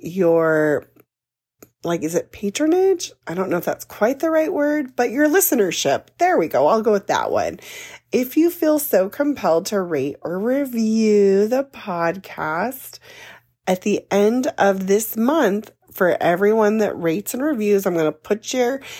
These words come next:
name in the hopper and randomly select someone to have a sixty-minute one-on-one coaching call with. So if you wanna get in on that goodness,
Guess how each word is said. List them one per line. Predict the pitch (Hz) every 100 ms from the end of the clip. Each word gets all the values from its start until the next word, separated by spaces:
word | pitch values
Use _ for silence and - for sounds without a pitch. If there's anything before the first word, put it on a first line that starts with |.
| - -
name | 180 190 240
in | 254
the | 269
hopper | 269 254 214 214 240 269 _ _ _ _ _ _
and | 190 196 190 185 180 -
randomly | 143 165 175 196 220 240 247
select | 247 247 214 202
someone | - - 180 185 160 151 175
to | 180
have | - 165 160 -
a | 156 156 143 -
sixty-minute | - - 196 - 247 226 196 196 190 - - - _
one-on-one | 147 151 147 165 202 240 208 208 220
coaching | - 202 202 180 196
call | - 180 160
with. | 143 160 -
So | - 180
if | 180
you | 196
wanna | 185 170 165 160
get | 185 165 -
in | 185
on | 185 214
that | 233 262 -
goodness, | 339 285 156 156 190